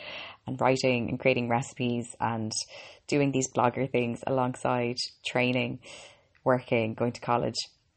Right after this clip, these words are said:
If you'd said this to me in my first year of medicine that I'd be doing this, I would definitely have laughed and told you you were a little bit crazy. And if you told me I was gonna do yoga, I probably would have said you were even crazier.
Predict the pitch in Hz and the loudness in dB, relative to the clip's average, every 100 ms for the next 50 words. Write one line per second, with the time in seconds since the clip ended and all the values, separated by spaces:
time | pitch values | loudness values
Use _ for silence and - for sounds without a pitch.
0 | _ _ _ _ _ _ _ _ _ _ | _ _ _ _ _ _ _ _ _ _
1 | _ _ _ _ _ _ - 143 151 147 | _ _ _ _ _ _ -10 -6 -4 0
2 | 147 139 - - 131 - 139 127 135 131 | 2 2 -2 -6 -4 -2 -2 -2 -2 -2
3 | 135 135 135 131 123 - 123 120 120 117 | -2 -2 -4 -2 -2 -4 -6 -2 -2 -2
4 | 127 135 143 165 - - 127 120 127 113 | -2 -2 0 -2 -2 -2 0 0 0 -2
5 | - - - 131 131 - - - - - | -2 -4 -4 -4 -2 2 2 0 -12 -14
6 | - - - - _ _ _ _ _ _ | -14 -14 -16 -20 _ _ _ _ _ _
7 | _ _ - 139 135 127 120 110 - 113 | _ _ -6 -2 2 2 2 -2 -2 0
8 | - - - - 117 - - 131 131 131 | 0 -2 0 0 2 -2 -2 -2 -2 0
9 | 135 135 131 127 127 123 120 110 143 139 | 0 0 -2 -2 -2 -2 0 2 2 2
10 | 92 - 131 110 107 117 117 113 113 107 | 0 0 -2 0 0 -2 -2 -4 -2 -4
11 | 117 117 - 127 95 - 50 | -4 -8 -6 -2 -2 -4 -12